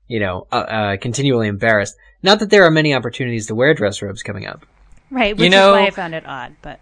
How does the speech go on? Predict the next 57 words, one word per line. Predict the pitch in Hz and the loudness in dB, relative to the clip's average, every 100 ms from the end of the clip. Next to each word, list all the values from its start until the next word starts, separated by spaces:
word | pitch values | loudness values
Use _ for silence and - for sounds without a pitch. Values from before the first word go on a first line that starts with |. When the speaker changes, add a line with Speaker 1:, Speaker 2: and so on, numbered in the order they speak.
| - | -10
Speaker 2:
you're, | 247 | -2
Speaker 3:
is | 370 262 | 2 2
Speaker 2:
I | |
Speaker 3:
it | 277 | 2
Speaker 2:
like | 294 | 0
your | 269 | -4
reasoning. | 180 165 156 156 170 - - 185 _ _ _ _ | -6 -10 -12 -14 -16 -20 -20 -20 _ _ _ _
Speaker 3:
Well, | 190 | 4
I | 190 208 | 8 8
was | 214 | 6
gonna | 180 | 2
say, | 170 190 175 | 2 0 0
you | 165 | 0
know, | 165 147 | -2 -2
with | 143 170 - | -2 -2 2
that, | 113 110 110 - - - | 2 4 0 -6 -8 -2
is | 175 | -2
it, | 202 165 - | 0 -2 0
would | 135 | 4
it | 185 | 4
be | 202 196 | 4 2
fair | 202 196 | 4 4
to | 190 | 2
say | 196 | -2
that | 190 - | -2 -2
this | 156 - | -4 -4
is | |
perhaps | - 147 151 - | -6 0 0 0
the | 143 | -4
chapter | - 123 123 - 147 | 0 2 2 0 -4
where, | 135 117 110 107 - _ _ _ - | 0 2 2 0 -4 _ _ _ -4
because | 131 139 | 0 6
I, | 131 127 | 6 6
I | 123 | 4
know | 117 120 | 4 2
we | 120 | 2
said | - 123 | 0 -2
this | 110 - | -2 -4
with, | 107 - - - - _ | -6 -6 -18 -20 -20 _
with | 117 110 | -8 -4
Hagrid | - 147 139 143 | 4 6 6 4
and | 120 | 4
with | 104 - | 0 0
Dumbledore, | 117 123 120 117 117 - - | 0 2 2 2 0 -4 -8
is | 170 | -4
this | 226 302 | -2 0
perhaps | - 277 277 - | 4 6 4 2
one | 262 | 2
of | |
the | 254 | 2
chapters | 247 233 220 233 - | 4 2 2 -4 0
where | 190 | 4
everybody | 151 151 165 160 156 | 6 6 4 2 4
is | 139 127 | 4 4
at | 135 | 2
their | 127 110 | 4 2
best? | 95 98 110 - - | 4 4 2 -4 -8